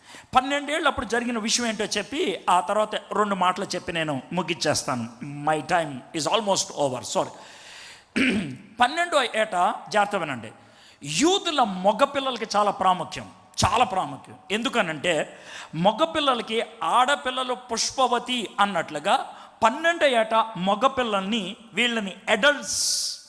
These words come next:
యంగ్ పీపుల్ అని డిక్లేర్ చేయడానికి యూదులు ఒక ఆచారబద్ధమైన పని చేస్తారు.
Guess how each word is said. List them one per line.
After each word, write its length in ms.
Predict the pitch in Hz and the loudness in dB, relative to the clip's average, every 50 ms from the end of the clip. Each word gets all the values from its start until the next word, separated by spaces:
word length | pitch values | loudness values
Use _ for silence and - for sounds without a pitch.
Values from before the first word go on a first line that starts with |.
| - - _ _ _ _ - - - 185 175 | -20 -20 _ _ _ _ -20 -20 -10 0 2
యంగ్ 340 | 254 277 320 339 269 - - | 2 2 2 0 -4 0 2
పీపుల్ 640 | 294 285 - 285 285 262 208 175 151 - - - | 2 2 4 4 4 4 2 0 -6 -8 -4 -2
అని 160 | 214 226 226 214 | -2 0 -2 -4
డిక్లేర్ 720 | 175 147 - 247 233 - - - 311 320 311 320 - 254 | -6 -4 -2 -2 -2 -2 -2 2 4 4 4 2 0 -6
చేయడానికి 640 | 247 233 233 214 202 202 202 202 269 233 196 202 202 - - - - - - - | -6 -6 -4 -6 -6 -6 -8 -6 -4 -4 -4 -4 -6 -8 -14 -20 -20 -20 -14 -6
యూదులు 680 | 175 202 285 339 381 370 349 349 349 277 277 285 285 - - - | -2 2 2 2 4 2 2 2 2 2 2 0 -2 -4 -2 0
ఒక 200 | 214 220 214 240 226 208 190 170 - - - | 0 2 4 4 4 4 4 2 -4 -6 -2
ఆచారబద్ధమైన 920 | 165 190 233 - - - 240 233 233 226 180 208 202 - 202 202 202 196 | 0 0 2 2 2 4 4 4 4 4 2 0 0 0 0 -2 -2 -2
పని 220 | 202 202 208 196 208 | -2 0 -2 -2 0
చేస్తారు. 600 | 196 202 170 139 - - - 131 - - - - | 0 -2 0 0 -2 -4 -6 -10 -12 -14 -18 -20